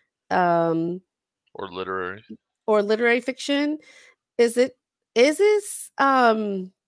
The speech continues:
Speaker 1: oh my gosh, it just, my wor-, my mind just blanked. Um, a semi-autobiography, because you say that it is based on real people. So, um,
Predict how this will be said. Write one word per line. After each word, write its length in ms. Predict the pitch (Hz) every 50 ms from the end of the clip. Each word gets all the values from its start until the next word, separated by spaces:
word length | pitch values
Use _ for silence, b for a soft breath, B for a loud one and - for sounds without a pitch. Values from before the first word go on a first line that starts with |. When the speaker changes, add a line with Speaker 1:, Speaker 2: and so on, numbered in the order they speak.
| _ _ _ _ _ _ _ _ _ _ _ -
Speaker 1:
oh 40 | 190
my 80 | -
gosh, 220 | - 165 160 - -
it 80 | 190
just, 400 | - 175 170 - - - - - - 190
my 160 | 180 175 175
wor-, 200 | 170 170 170 - -
my 180 | 175 175 175 165
mind 240 | 170 165 160 165
just 140 | - 165 - -
blanked. 380 | 165 160 156 156 - - - - -
Um, 380 | - 180 175 170 165 160 156 - 185
a 40 | 180
semi-autobiography, 1080 | - - - 214 220 226 226 240 - 262 262 247 254 247 247 240 254 262 262 320 339
because 320 | 330 320 214 220 208 196 185
you 300 | 185 190 185 185 185 180
say 640 | - - - - - 220 214 214 220 233 240 240
that 180 | 220 220 202 190
it 160 | - 196 190
is 240 | 175 196 208 196 190
based 460 | 180 - 180 170 185 214 220 - - -
on 240 | 190 180 180 165 180
real 480 | 180 175 180 175 170 180 185 196 214 B B B B B B B B _ _
people. 480 | - - 220 214 208 _ 262 302 392 508 554 - _ _ _ _ _ _ _ _ _ _ _ _
So, 840 | - - - - 208 190 185 180 175 175 180 175 170 175 - - -
um, 600 | 202 190 185 180 175 165 160 165 165 160 175 190